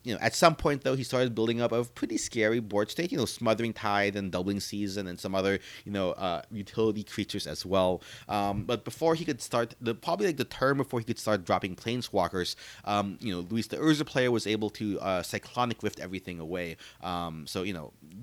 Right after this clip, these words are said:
set him up, but also, you know, kept, kept, um, Nick from going, popping off. Um, from that, he was actually able to get to infinite mana, um, uh, the Urza player, Luis, um, with a Hullbreaker Horror combo, you know, bouncing Ba-, Basalt Monolith and, uh,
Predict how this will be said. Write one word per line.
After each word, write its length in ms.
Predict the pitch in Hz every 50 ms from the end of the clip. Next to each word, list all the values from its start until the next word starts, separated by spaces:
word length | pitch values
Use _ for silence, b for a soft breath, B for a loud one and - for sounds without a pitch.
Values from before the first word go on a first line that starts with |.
| 117 - - -
set 360 | - - 131 117 - 135 120
him 200 | - - 226 202
up, 120 | 160 147 -
but 100 | 127 120
also, 200 | 117 117 113 120
you 100 | 113 107
know, 100 | 98 87
kept, 300 | - 110 - - - -
kept, 260 | - 123 113 - B B B B B B
um, 440 | 95 98 95 92 90 85 85 82 -
Nick 240 | - 101 104 110 -
from 140 | - 113 98
going, 220 | 92 95 90 87
popping 360 | 80 - - 101 - 92 87 92
off. 300 | 92 80 69 - - - _ _ B B B B B B
Um, 200 | B 110 110 104
from 220 | - - 123 123 113
that, 300 | 135 135 147 160 165 -
he 140 | 131 147 147
was 120 | 139 -
actually 340 | 123 120 120 - - 135 113
able 160 | 110 110 113
to 100 | 110 -
get 220 | 98 95 104 104
to 180 | - - - -
infinite 440 | - 110 107 98 - - 95 - -
mana, 400 | 98 110 113 117 123 151 190 185 -
um, 440 | 104 95 90 87 90 90 87 87 110 -
uh, 80 | - 113
the 160 | 104 107 107 85
Urza 240 | 101 113 104 110
player, 180 | 101 - 101 92
Luis, 380 | 92 95 95 92 95 92 - B B B B B
um, 320 | B 104 101 101 98 101 - -
with 300 | - 117 117 120 117 -
a 100 | 95 101
Hullbreaker 560 | - - 143 143 147 127 120 127 120 123 117
Horror 300 | - - 120 113 123 120
combo, 340 | - - 110 101 90 92 90
you 100 | 85 90
know, 140 | 92 85 80
bouncing 520 | 78 - 104 104 104 101 - 117 104 95
Ba-, 220 | 82 - 85 90 92
Basalt 400 | 113 110 101 - - 110 104 -
Monolith 520 | 113 101 101 98 101 98 98 95 92 - - -
and, 240 | - 90 87 85 82
uh, 140 | 80 82